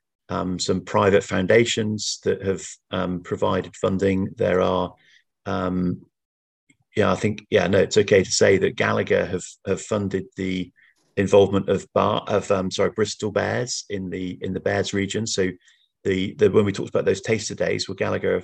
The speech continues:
are funding those, eh, as a partnership we've created with the Bristol Bears. Um, and we are currently in the process of securing some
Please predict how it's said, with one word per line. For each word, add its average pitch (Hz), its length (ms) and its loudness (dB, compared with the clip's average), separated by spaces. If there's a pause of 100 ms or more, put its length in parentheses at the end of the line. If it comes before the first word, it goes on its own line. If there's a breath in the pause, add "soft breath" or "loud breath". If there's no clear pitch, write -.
(100)
are 95 60 -8
funding 95 420 -4
those, 90 600 0
eh, - 300 -4
as 90 120 -2
a 95 60 4
partnership 107 500 -2
we've 92 120 -6
created 92 380 -2
with 98 160 -2
the - 80 -16
Bristol - 320 -6
Bears. - 420 -2 (680 loud breath)
Um, 101 420 2 (600 loud breath)
and 113 540 2 (160)
we 113 260 4
are 110 200 4
currently 107 680 0 (160)
in 104 180 -2
the 98 80 -4
process 104 500 0
of 98 100 -2
securing 101 600 2
some 95 480 -4